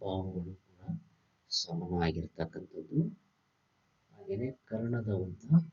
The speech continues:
ನಲವತ್ತೆಂಟು ಅಳತೆಯನ್ನು, ಮೀಟರ್ ಅಳತೆಯನ್ನು ಹೊಂದಿರತಕ್ಕಂಥದ್ದು. ಹಾಗಾದ್ರೆ ವಜ್ರಾಕೃತಿ, ವಜ್ರಾಕೃತಿ ಎ ಬಿ ಸಿ ಡಿಯಲ್ಲಿ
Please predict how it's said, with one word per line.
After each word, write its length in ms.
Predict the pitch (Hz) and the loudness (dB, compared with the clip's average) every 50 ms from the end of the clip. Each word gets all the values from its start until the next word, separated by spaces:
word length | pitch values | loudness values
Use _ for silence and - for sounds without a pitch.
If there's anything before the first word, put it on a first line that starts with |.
| _ _ _ _ _ 87 | _ _ _ _ _ -4
ನಲವತ್ತೆಂಟು 1160 | 87 87 87 101 107 127 135 135 - _ - - 92 85 85 - - - 147 175 202 208 - - - _ _ _ _ _ _ _ - | -2 0 0 0 0 0 0 0 -2 _ -8 -4 -2 -2 -2 -4 -2 2 4 4 4 4 -2 -10 -18 _ _ _ _ _ _ _ -10
ಅಳತೆಯನ್ನು, 720 | 180 185 170 165 180 185 170 160 85 - - - 180 214 - - - _ _ _ _ _ _ _ - 104 | -8 -6 -6 -6 -2 0 2 2 2 2 2 2 2 2 2 -6 -16 _ _ _ _ _ _ _ 0 2
ಮೀಟರ್ 280 | 104 101 - 95 98 | 2 2 2 0 0
ಅಳತೆಯನ್ನು 680 | 87 85 82 - - - 80 82 - 143 196 220 - - _ _ _ - | 0 0 0 0 -2 -4 -4 0 2 2 2 2 0 -8 _ _ _ -4
ಹೊಂದಿರತಕ್ಕಂಥದ್ದು. 1080 | - 98 90 87 - 76 - - - - - _ _ _ _ _ - - _ - - - _ _ _ _ _ _ _ _ _ _ - 170 | -2 0 0 0 -2 -6 -8 -10 -16 -20 -20 _ _ _ _ _ -20 -20 _ -20 -20 -20 _ _ _ _ _ _ _ _ _ _ 0 6
ಹಾಗಾದ್ರೆ 540 | 175 - - 90 82 82 - 107 123 156 180 190 - - - _ _ _ _ _ _ - - | 6 6 8 6 4 2 2 0 4 4 4 4 2 -6 -14 _ _ _ _ _ _ -4 -2
ವಜ್ರಾಕೃತಿ, 1300 | 107 107 104 107 107 127 135 143 143 139 135 - - 151 160 160 - - - - - 165 165 165 165 - _ _ _ _ _ _ _ _ _ _ _ _ _ _ _ _ _ _ _ _ _ | -2 -2 -2 -2 -2 2 4 4 4 4 2 0 -6 -12 -12 -12 -12 -10 -6 -4 -4 -4 -4 -6 -8 -10 _ _ _ _ _ _ _ _ _ _ _ _ _ _ _ _ _ _ _ _ _
ವಜ್ರಾಕೃತಿ 1500 | _ - _ _ _ - - - 104 101 101 101 104 101 - - - - - _ _ - 123 123 127 131 135 135 139 - - _ _ _ _ _ _ _ _ _ _ _ _ _ _ _ _ - - | _ -20 _ _ _ -20 -20 -16 -10 -6 -6 -4 -6 -6 -12 -20 -20 -20 -20 _ _ -10 -8 -6 -4 -2 -2 -2 -4 -6 -10 _ _ _ _ _ _ _ _ _ _ _ _ _ _ _ _ -8 -2
ಎ 280 | 95 98 98 104 104 98 | 2 4 6 6 6 6
ಬಿ 420 | - - - 139 147 151 143 143 | 4 2 2 4 6 6 6 6
ಸಿ 500 | 160 - - - - 175 165 151 151 - | 4 0 -2 -4 -6 -6 -6 -6 -6 -6
ಡಿಯಲ್ಲಿ 880 | 165 180 165 - - - - - - - - 90 92 101 107 110 113 | -4 -4 -4 -4 -4 -6 -10 -12 -12 -12 -10 -6 -6 -6 -6 -6 -8